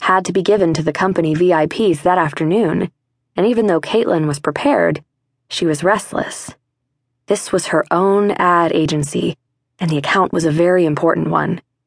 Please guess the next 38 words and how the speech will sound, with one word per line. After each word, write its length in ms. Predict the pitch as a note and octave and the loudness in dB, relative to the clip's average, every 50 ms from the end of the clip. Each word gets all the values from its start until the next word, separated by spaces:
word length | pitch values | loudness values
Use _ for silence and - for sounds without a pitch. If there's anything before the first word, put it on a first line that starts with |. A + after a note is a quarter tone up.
| _ _ _ _ _ _ _ - - | _ _ _ _ _ _ _ -4 -2
And 260 | G#3+ B3+ B3+ F#3+ D#3+ | 0 2 2 0 0
the 120 | D#3 F3 | 0 0
verdict 460 | D#3 D#3 F#3+ B3 C#4+ B3 F#3 E3 - - | 2 2 2 2 4 2 0 -2 -2 -4
had 100 | E3 D#3 | -4 -2
just 220 | - D#3+ - - | -2 -4 -4 -2
come 240 | - - D#3 D#3 D3 | -2 0 0 0 0
in 200 | D3 D3 D3 D3 | 0 0 -2 -2
on 200 | - - E3 D#3 | -2 -2 -2 -2
a 40 | C#3+ | -2
particularly 680 | - - E3+ - - - B3 - - G3+ E3+ D3+ C#3+ | -2 -4 -4 -4 -2 -4 -4 -2 0 0 0 0 0
scandalous 800 | C#3+ - - - - - F#3+ G#3+ B3 A#3+ F#3+ D#3+ E3 E3+ D#3+ - | -2 -6 -12 -10 -4 -2 0 0 2 2 2 2 0 0 0 -2
assault 360 | - - - - G3+ G#3+ - | -4 -4 0 2 2 2 2
trial, 440 | - - D3+ D3 D3 - - - - - - - - - - E3+ | 0 -2 -2 -2 -2 -2 -4 -8 -10 -12 -18 -20 -20 -10 -6 -4
and 100 | E3+ - | -2 -2
she 80 | F3 | 0
couldn't 220 | - C4+ B3 B3 - | 0 0 0 2 2
help 240 | - A#3 B3 - | 2 2 2 2
but 100 | - - | 0 0
notice 300 | - F#3 G3 G#3 F3+ C#3+ | 2 2 2 2 0 0
the 80 | - D3+ D3 - | -2 -2 0 0
headlines 460 | A3 A#3+ - F3+ D#3+ D#3 D3+ D#3 E3 | -2 0 0 0 0 0 0 0 0
on 80 | D#3 D#3+ | 0 0
the 80 | D3+ | 0
Miami 420 | D#3 D#3 D#3+ F3 F#3+ G3 F#3 D#3+ D#3 | 0 2 2 2 2 2 2 0 0
Herald, 480 | D3 G3+ A3 A#3 F#3 F3 - - - - - - - - - - _ _ _ | 2 2 2 2 2 0 0 -2 -4 -8 -18 -20 -20 -20 -20 -20 _ _ _
so 120 | - - F#3 | -4 -2 -2
she 140 | - G#3 G3 | 2 2 2
was 120 | F3 F3 | 2 2
reading 260 | F#3+ A#3+ C#4+ C#4 A#3 | 2 2 4 4 2
the 160 | F#3 E3 - - | 2 0 0 0
story 280 | - A3+ A#3 G#3+ G3 E3+ | 0 2 4 4 4 4
out 120 | D#3+ D#3 | 4 2
of 80 | D#3 - | 0 -2
the 80 | E3+ | -4
corner 360 | - - - G#3 G#3+ G#3 F#3 D#3+ | -6 -2 0 0 2 2 2 0
of 100 | D3+ E3 | 0 0
her 120 | - - | 0 2
eye 340 | G3+ G#3 F3+ D#3 D3+ D3+ | 2 2 2 2 0 -2